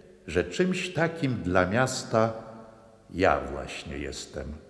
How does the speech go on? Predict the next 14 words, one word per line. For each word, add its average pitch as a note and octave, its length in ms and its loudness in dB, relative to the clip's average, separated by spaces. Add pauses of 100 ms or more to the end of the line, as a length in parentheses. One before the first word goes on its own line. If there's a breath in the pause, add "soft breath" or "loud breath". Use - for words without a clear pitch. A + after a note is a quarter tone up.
(380)
od D2 220 -4
Boga C#2+ 400 -2
mu C#2+ 160 -8
przydany. - 680 -10 (640)
Ja, F#2+ 320 4 (760 loud breath)
który G#2+ 280 6
was A#2 340 6
ciągle A#3 680 8
budzę F3 680 6
i G3+ 200 2
nakłaniam D3+ 880 8 (720 loud breath)
i C3 80 4
zawsze F#3 580 12
besztam E3 720 8